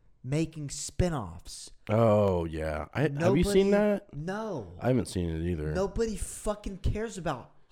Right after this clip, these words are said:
Speaker 1: Hufflepuff. We had the eight movies. Voldemort's dead.
Speaker 2: Who even gives a fuck about Hufflepuff?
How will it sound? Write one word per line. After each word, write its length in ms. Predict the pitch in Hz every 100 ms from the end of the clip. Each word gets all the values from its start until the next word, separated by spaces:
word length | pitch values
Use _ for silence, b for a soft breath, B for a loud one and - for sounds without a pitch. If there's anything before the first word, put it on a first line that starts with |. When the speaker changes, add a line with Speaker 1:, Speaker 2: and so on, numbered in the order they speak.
| -
Speaker 1:
Hufflepuff. 960 | 208 - 156 127 - 110 90 - - - _ - _ - _ _ _ -
We 160 | 196
had 420 | - 214 220 214 160
the 120 | - -
eight 340 | 175 202 -
movies. 800 | 139 160 226 180 110 85 - - - - _ _ -
Voldemort's 640 | - 190 220 233 220 214 -
dead. 640 | 143 - 226 208 101 - - - - - _ - _ - -
Speaker 2:
Who 120 | 233
even 300 | 285 339 262
gives 260 | 247 254
a 60 | 247
fuck 360 | - - 254 240
about 220 | 196 151
Hufflepuff? 240 | 120 -